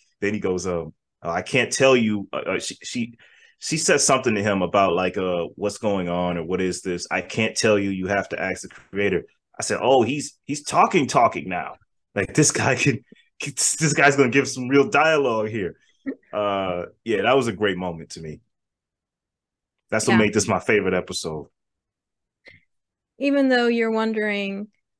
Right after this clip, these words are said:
Speaker 2: "Why didn't he just write that note before?"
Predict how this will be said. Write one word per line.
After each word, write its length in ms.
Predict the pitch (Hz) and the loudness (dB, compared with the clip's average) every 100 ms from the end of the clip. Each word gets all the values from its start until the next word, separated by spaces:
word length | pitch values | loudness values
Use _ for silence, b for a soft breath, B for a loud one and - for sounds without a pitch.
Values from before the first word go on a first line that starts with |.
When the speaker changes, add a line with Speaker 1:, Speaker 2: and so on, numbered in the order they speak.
| _ | _
Speaker 2:
"Why 160 | 220 247 | -6 -2
didn't 140 | 302 285 | 0 0
he 60 | |
just 200 | 311 311 | 0 -2
write 240 | 277 294 294 | 0 0 0
that 200 | 302 302 | -2 0
note 260 | 277 311 233 | 0 0 -2
before?" 760 | 294 - 302 330 240 190 170 | -6 -4 0 2 4 2 0